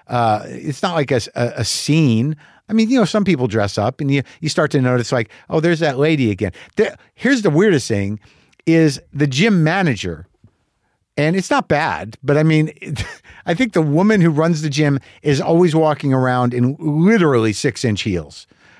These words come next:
which is, I don't know, I'm not saying it's distracting, it's just odd gym attire. I, I'm, I'm not complaining, but I'm like, "Does she work out here?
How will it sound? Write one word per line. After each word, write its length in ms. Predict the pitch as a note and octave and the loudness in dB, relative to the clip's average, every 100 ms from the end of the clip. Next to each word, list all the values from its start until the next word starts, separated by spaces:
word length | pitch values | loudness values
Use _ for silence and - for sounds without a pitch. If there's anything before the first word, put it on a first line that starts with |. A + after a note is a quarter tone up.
| _ _ | _ _
which 240 | G3 G3+ | -2 2
is, 240 | G#3 F3 - _ - | 2 0 -4 _ -10
I 80 | A#3+ | -2
don't 140 | C4 | 2
know, 260 | C#3 A#2+ C3+ - - | 2 2 -2 -8 -20
I'm 100 | - A#3 | -2 0
not 140 | A3+ | 0
saying 180 | G3+ E3 | 2 0
it's 120 | B2+ | 0
distracting, 640 | C3+ - G3 A3 - C#3 | -4 -2 0 0 -2 -4
it's 240 | - D#3+ - | -2 -4 0
just 220 | G#3 - | -2 -2
odd 480 | - D#3 D3+ D3 B2 - _ - | -2 0 2 0 -2 -12 _ -10
gym 240 | A2+ D3 | -2 0
attire. 420 | B2+ A2+ F#2 D2+ - | 0 0 -4 -6 -8
I, 200 | C#3 C#3+ - G3+ | -6 -6 -14 -6
I'm, 200 | C3 C#3 - | -6 -6 -12
I'm 140 | - C#3+ | -6 -2
not 180 | B2 A#2 | -2 -2
complaining, 600 | C#3 - A#3 G#3 D#3 D#3+ - - _ | -4 0 2 4 2 -2 -14 -20 _
but 140 | D3 | 0
I'm 100 | D3 | 2
like, 200 | C#3+ C3+ | 0 0
"Does 140 | D3+ | -4
she 120 | C3+ F3+ | -2 0
work 200 | F3 - | 0 -2
out 180 | B2 | -6
here? 300 | D#3+ B3 C4+ | -6 -6 -6